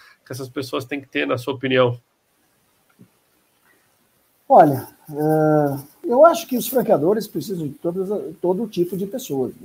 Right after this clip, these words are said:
Speaker 2: assim, pessoas da área técnica, de tecnologia, que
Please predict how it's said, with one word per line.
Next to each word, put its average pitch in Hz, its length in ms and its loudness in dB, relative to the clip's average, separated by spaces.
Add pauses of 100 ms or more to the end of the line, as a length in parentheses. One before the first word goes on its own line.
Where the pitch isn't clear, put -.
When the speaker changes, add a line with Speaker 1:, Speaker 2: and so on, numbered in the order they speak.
(420)
Speaker 2:
assim, 123 220 -8
pessoas 127 460 -8
da 131 140 0
área 127 160 -2
técnica, 135 540 -8
de 120 140 -16
tecnologia, 143 760 -4
que - 220 -16